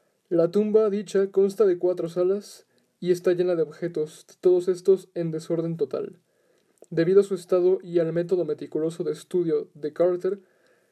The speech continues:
la investigación tardó ocho años en poder vaciar y trasladar al Museo Egipcio del Cairo todo lo que fue encontrado.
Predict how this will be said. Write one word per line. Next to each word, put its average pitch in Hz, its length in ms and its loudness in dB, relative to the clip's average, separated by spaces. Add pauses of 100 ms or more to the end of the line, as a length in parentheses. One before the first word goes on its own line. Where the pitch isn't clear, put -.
(300)
la 180 160 6
investigación 180 640 0
tardó 190 360 2
ocho 202 360 2
años 196 300 0
en 170 160 -6
poder 175 240 0
vaciar 175 320 0
y 180 60 0
trasladar 165 480 -2
al 165 120 -6
Museo 160 580 -4
Egipcio 170 380 -8
del 151 160 -2
Cairo 165 300 0
todo 175 220 2
lo 160 100 -2
que 156 100 -6
fue 156 160 -2
encontrado. 147 600 -6